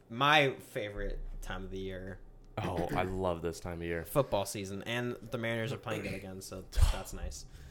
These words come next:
Speaker 2: 'Kay,
Speaker 1: Um,
Speaker 2: did, sorry to interrupt
Speaker 1: no,
Speaker 2: real
Speaker 1: you're,
Speaker 2: quick.
Speaker 1: you're good.
Speaker 2: Did we, was it you guys that we talked about just recently about, like,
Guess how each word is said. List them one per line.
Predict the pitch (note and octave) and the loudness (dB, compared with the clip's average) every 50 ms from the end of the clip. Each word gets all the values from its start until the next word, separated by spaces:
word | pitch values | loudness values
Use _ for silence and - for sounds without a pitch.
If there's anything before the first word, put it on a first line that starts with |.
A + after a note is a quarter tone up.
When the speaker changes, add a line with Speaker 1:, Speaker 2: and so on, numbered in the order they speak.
| - - - - | -16 -18 -10 0
Speaker 2:
'Kay, | - D#3 C#3 B2 | 4 6 6 6
Speaker 1:
Um, | G#2+ G#2 G2 F#2+ F#2 F#2+ - - - - - - - - C3 A#2+ | 6 4 0 -4 -6 -8 -12 -14 -18 -20 -20 -20 -18 -14 -8 0
Speaker 2:
did, | C3+ D3 D3 C#3+ C#3+ | 2 2 2 4 6
sorry | - D3+ C3+ A#2 G2+ E2 - - | 8 10 10 10 8 6 2 0
to | B2+ | 2
interrupt | G#2+ G2 F#2+ F2 - A2+ | 2 4 4 2 2 0
Speaker 1:
no, | G#2+ | -2
Speaker 2:
real | G2+ G2 | 0 0
Speaker 1:
you're, | F2+ E2+ | -2 -2
Speaker 2:
quick. | - - G2+ | -4 -8 -10
Speaker 1:
you're | G2 F2+ | -10 -10
good. | F#2 F#2+ F#2+ F#2+ | -10 -12 -8 0
Speaker 2:
Did | - C#3+ C#3+ C3+ | 4 4 6 6
we, | C3+ D3+ F3 F#3 F#3+ F#3+ F#3+ F#3 F3 D3 - - - - - - | 6 6 6 6 6 4 4 4 4 4 2 -2 -8 -12 -2 4
was | C3+ D3 C#3 C#3 | 4 4 6 6
it | C3+ - | 4 4
you | B2 C3 C#3+ - | 4 0 4 6
guys | D#3 D3+ D3 D3 C3 A#2+ | 8 10 10 8 6 4
that | C3+ - | 2 4
we | B2 A#2+ | 2 2
talked | - C#3 B2 B2 - - | 4 4 4 4 4 4
about | A#2+ A#2 G#2 G#2 | 4 4 4 4
just | A2+ G#2+ - | 0 -2 0
recently | A#2 A#2 A2 - A#2+ F#2+ A#2 B2 B2 | 0 0 0 0 -2 -2 0 2 2
about, | A#2+ A2 A2 G#2+ F#2+ F#2 | 2 4 6 6 6 6
like, | G#2+ G2+ F#2 - - | 4 2 2 -2 -8